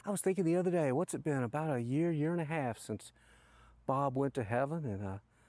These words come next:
I was thinking about you guys, and I know you have to miss him a lot, and, you know, what, what did you guys used to do that was a lot of fun for you? What did you enjoy most?" What,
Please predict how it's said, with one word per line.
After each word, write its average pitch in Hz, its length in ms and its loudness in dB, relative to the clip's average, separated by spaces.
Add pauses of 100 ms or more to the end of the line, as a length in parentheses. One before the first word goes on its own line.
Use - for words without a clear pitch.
(160)
I 135 60 -6
was 127 80 -2
thinking 156 280 2
about 107 300 -2
you 104 60 -6
guys, 127 500 -2
and 104 140 -8 (720)
I - 60 -4
know 123 120 2
you 123 120 4
have 131 220 -2
to 123 80 0
miss 123 340 0
him 120 160 0
a 101 100 -4
lot, 120 500 -2
and, 98 120 -8 (380)
you 139 80 -10
know, 131 120 -2
what, 180 240 0
what 262 80 2
did 330 140 2
you 302 80 2
guys 180 240 2
used 151 160 -2
to 120 60 -2
do 139 180 2
that 110 140 -2
was 120 120 -4
a 117 40 -4
lot 139 180 -2
of 131 80 -6
fun 135 320 -4
for 117 100 -6
you? 95 280 -4 (920)
What 175 80 -10
did 175 140 -6
you 185 80 2
enjoy 139 400 0
most?" 104 520 -4
What, 143 160 -6